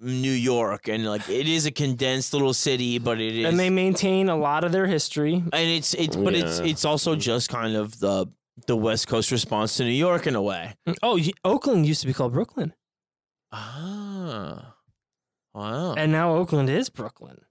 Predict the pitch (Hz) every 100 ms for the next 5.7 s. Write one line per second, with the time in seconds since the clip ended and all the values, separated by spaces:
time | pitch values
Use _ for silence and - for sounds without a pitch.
0 | _ 107 104 107 135 139 78 95 95 92
1 | 92 95 120 123 107 - 98 113 113 151
2 | 120 98 120 110 104 90 92 - - _
3 | - - 92 87 78 82 - 101 87 85
4 | 80 - - _ _ _ _ - 82 73
5 | 69 65 - 78 82 78